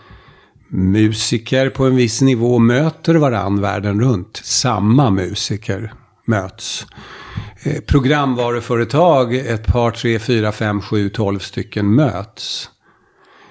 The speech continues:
Mm, världen runt, samma programvaruföretag.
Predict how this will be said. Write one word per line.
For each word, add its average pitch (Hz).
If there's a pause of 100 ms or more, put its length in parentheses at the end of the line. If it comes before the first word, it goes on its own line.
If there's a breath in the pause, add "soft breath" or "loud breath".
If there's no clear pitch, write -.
(520 soft breath)
Mm, 143
världen 107
runt, 101
samma 101
programvaruföretag. 110